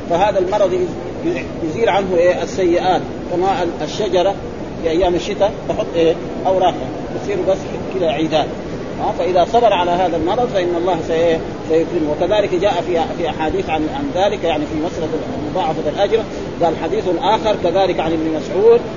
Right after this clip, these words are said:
أن رجلا تصدق بنامة مخطومة، ناقة مخطومة معنا بإيه؟ الختام حقها، الرسم حقها، هذا معناه مخطومة، ها، في سبيل الله. فقال رسول الله: "تؤتين يوم القيامة بسبعمائة ناقة مخطومة".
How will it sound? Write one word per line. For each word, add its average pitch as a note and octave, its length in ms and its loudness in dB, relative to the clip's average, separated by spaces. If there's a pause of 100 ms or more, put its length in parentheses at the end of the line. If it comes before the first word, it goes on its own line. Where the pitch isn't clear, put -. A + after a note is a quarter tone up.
(200)
أن F3 120 2
رجلا F#3 400 2
تصدق F3 460 0
بنامة F#3 460 0
مخطومة، F3+ 580 0 (560)
ناقة D#4 280 0
مخطومة A3+ 320 0
معنا E3+ 300 0
بإيه؟ E3+ 320 2 (440)
الختام G#3 260 2
حقها، D#3 400 -2
الرسم F3+ 400 2
حقها، C#3 300 -2 (220)
هذا F#3 180 0
معناه E3+ 320 -2
مخطومة، F3 440 0 (380)
ها، G3+ 220 2 (220)
في G3+ 120 -2
سبيل F#3 300 2
الله. E3+ 180 2
فقال G3 360 2
رسول F#3 320 2
الله: E3 200 2
"تؤتين F#3 520 2
يوم G3 180 6
القيامة F#3 420 2
بسبعمائة F#3 720 -2
ناقة G3+ 340 0 (140)
مخطومة". - 380 -4